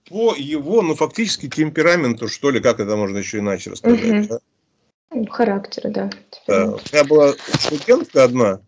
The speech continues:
Speaker 1: не, ну, я помню ее фамилию, а, и она хотела делать портфели, знаешь, по какому принципу? Вот эти вот есть,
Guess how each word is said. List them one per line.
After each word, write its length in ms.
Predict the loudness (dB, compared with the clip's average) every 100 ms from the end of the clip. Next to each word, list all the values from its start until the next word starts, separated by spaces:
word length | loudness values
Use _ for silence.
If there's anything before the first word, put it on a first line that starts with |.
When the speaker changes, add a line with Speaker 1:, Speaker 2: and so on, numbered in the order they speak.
| _ _ _ _ _ _ _ _ _ _ _ _ _ _ _ -20 -20 _ _ _ _ -20 -20 _ _ _ _ _ _ -12
Speaker 1:
не, 160 | -10 -6
ну, 80 |
я 160 | -2 -2
помню 280 | 2 0 0
ее 80 | -4
фамилию, 380 | -8 -10 -10 -14 -18 -20 -20 0
а, 300 | 4 4 2
и 420 | -14 -16 -16 -18 _ _ _ _ _ _ _ _ 0
она 320 | 2 4 2
хотела 460 | 2 -2 2 2
делать 340 | 2 2 2 0
портфели, 460 | -4 -2 -2 -2
знаешь, 280 | 0 0 -2
по 100 | -2
какому 360 | -6 -2 -2 -2
принципу? 580 | -4 -4 -4 -8 -12 -10
Вот 120 | -4
эти 180 | -4 -2
вот 280 | -6 -8 -8
есть, 480 | -6 -8 _ -20